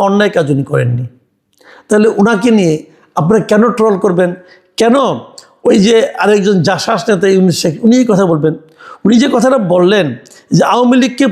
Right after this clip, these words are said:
পুনর্বাসন করার দায়িত্ব তাকে কে দিয়েছে? আওয়ামী লীগ তো এভাবে পুনর্বাসিত হচ্ছে না। এরা আওয়ামী লীগের পুনর্বাসনটা আপনি কোথায় পেলেন? উনি তো এমন কিছু করেননি যাতে নাকি আইন অমান্য করতে হয়।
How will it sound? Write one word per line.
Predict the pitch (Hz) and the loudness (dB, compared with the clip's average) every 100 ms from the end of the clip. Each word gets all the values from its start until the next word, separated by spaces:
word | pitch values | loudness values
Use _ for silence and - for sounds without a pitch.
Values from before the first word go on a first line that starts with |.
| - | 0
পুনর্বাসন | 269 269 247 190 269 247 | 2 2 0 0 -2 0
করার | 262 214 | 0 2
দায়িত্ব | 226 226 208 | 0 0 -2
তাকে | 180 170 - | 0 -2 -2
কে | 175 | 0
দিয়েছে? | 147 123 - - _ - _ _ - | 0 -2 -6 -12 _ -20 _ _ -2
আওয়ামী | 240 247 | 2 2
লীগ | 262 254 | 2 0
তো | 262 | 0
এভাবে | 247 254 | 0 0
পুনর্বাসিত | - 262 240 214 240 247 | 0 0 2 0 0 0
হচ্ছে | 247 262 | 0 -2
না। | 170 117 - _ _ _ _ _ _ _ _ _ _ _ _ _ _ _ _ _ - | -2 -4 -12 _ _ _ _ _ _ _ _ _ _ _ _ _ _ _ _ _ 0
এরা | 254 294 214 | 2 2 0
আওয়ামী | 247 269 | 0 2
লীগের | 269 269 - | 2 0 0
পুনর্বাসনটা | 277 285 254 254 262 226 | 0 2 0 0 0 0
আপনি | 226 202 | -2 0
কোথায় | 170 135 | -2 -2
পেলেন? | 139 117 113 - _ _ _ _ _ _ _ _ _ _ _ - - - | -4 -4 -8 -14 _ _ _ _ _ _ _ _ _ _ _ -20 -16 -2
উনি | 226 240 | 0 2
তো | 285 330 | 2 2
এমন | 262 320 | 2 2
কিছু | 269 220 277 | 0 0 0
করেননি | 240 226 208 185 190 - _ - 180 | 0 0 2 -2 -2 -8 _ -4 -2
যাতে | 190 | 0
নাকি | 220 185 214 - | 0 0 -2 -2
আইন | 233 233 | 0 0
অমান্য | 196 185 156 | 0 -2 -4
করতে | - 117 - | -6 -8 -4
হয়। | 127 123 | -2 -2